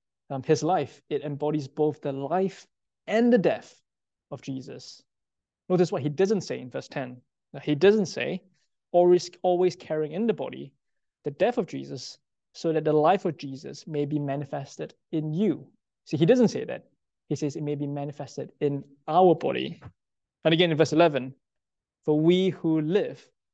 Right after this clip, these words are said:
are always given over to death, so that the life of Jesus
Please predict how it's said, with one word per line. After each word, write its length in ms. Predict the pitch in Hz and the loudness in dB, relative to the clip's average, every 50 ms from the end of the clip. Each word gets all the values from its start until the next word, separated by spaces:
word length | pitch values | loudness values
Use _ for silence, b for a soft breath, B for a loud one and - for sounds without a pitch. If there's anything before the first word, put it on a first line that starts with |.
| _ _ - | _ _ -12
are 80 | 156 151 | -10 -8
always 480 | 180 190 190 185 175 175 175 160 143 | -4 -2 -2 0 0 0 0 -2 -4
given 320 | 143 - 156 147 156 151 170 | -6 -10 -10 -8 -8 -10 -10
over 440 | 160 151 143 139 143 135 135 135 131 _ _ _ _ _ _ _ | -10 -12 -10 -10 -10 -10 -12 -12 -16 _ _ _ _ _ _ _
to 80 | - | -8
death, 480 | 143 151 139 120 117 - - - _ _ _ _ _ _ _ _ _ _ _ _ _ _ - | -2 -2 -2 -2 -2 -10 -20 -20 _ _ _ _ _ _ _ _ _ _ _ _ _ _ -8
so 160 | - - 156 | -2 0 0
that 140 | 143 143 147 | 0 2 2
the 80 | 147 | 2
life 300 | 143 147 151 190 214 - | 4 6 6 6 6 4
of 60 | 196 151 | 2 0
Jesus 480 | - 135 131 127 131 131 - - - | -2 -4 -6 -6 -8 -12 -12 -14 -18